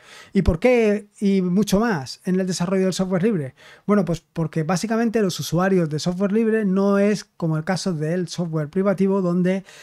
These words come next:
las empresas, donde hay una empresa detrás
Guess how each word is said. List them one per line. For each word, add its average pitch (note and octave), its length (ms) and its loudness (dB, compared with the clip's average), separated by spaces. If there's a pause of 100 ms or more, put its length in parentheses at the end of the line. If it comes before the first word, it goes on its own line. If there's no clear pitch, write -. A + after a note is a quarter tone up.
(160)
las F3+ 220 -2
empresas, G#3 520 0
donde D#3+ 220 0
hay F#3+ 80 4
una G3+ 120 4
empresa F#3+ 420 0
detrás F#3+ 500 -2